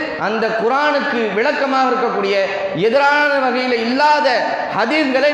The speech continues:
நாம் பின்பற்றணும், அவ்வளவுதான். இந்த ரெண்டு தான் குர்ஆன், அதற்கு விளக்கமாக இருக்கக்கூடிய ஹதீஸ்கள், இந்த ரெண்டு தான் வஹியாக இருக்கிறது.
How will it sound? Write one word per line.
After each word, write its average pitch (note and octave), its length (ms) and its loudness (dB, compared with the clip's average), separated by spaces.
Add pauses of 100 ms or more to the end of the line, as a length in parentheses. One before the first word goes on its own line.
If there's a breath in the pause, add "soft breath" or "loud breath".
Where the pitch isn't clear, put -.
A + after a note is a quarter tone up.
நாம் B3 160 -2
பின்பற்றணும், G#3 420 -2
அவ்வளவுதான். G#3+ 340 0 (400)
இந்த G#3+ 300 -2 (160)
ரெண்டு C4+ 240 0
தான் A3+ 160 -2 (560)
குர்ஆன், C4+ 400 0 (240)
அதற்கு A3 380 0
விளக்கமாக B3+ 520 0
இருக்கக்கூடிய A3 400 0 (100)
ஹதீஸ்கள், A#3+ 480 -2 (500 loud breath)
இந்த A3 320 0
ரெண்டு B3 220 0
தான் C4+ 260 2
வஹியாக C4 440 0 (120)
இருக்கிறது. A3 420 0